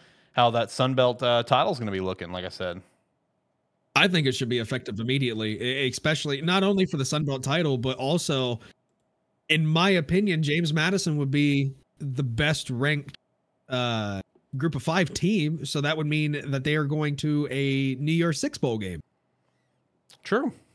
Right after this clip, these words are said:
Speaker 1: That, that is actually very true. Imagine if they go to that bowl game and win. Imagine.
Speaker 2: Just a big middle finger to the N C double A.
Speaker 1: Right. Yeah, and I know Coastal Carolina over there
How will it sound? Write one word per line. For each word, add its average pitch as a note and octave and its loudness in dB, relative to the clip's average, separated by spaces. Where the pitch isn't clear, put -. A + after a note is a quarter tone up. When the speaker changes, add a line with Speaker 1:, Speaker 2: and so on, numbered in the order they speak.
Speaker 1:
That, A#2 2
that C3+ 6
is C#3 2
actually C3+ 2
very A#2+ 2
true. F#2 -6
Imagine C#3 6
if A#2+ 0
they A#2 4
go G2+ 2
to G2+ 0
that F#2 2
bowl F2+ 0
game E2+ -8
and D#2+ -12
win. D#2+ -8
Imagine. E2 -2
Speaker 2:
Just D#3+ -4
a D3 0
big C#3+ 0
middle E3 2
finger C#3+ -2
to C3+ -2
the C3 2
N B2+ -2
C C3+ -2
double B2+ 0
A. A2 -2
Speaker 1:
Right. F2+ -2
Yeah, F#2 0
and G2 0
I - 2
know F#2+ 0
Coastal G2+ -4
Carolina F2 -4
over E2 -8
there E2 -8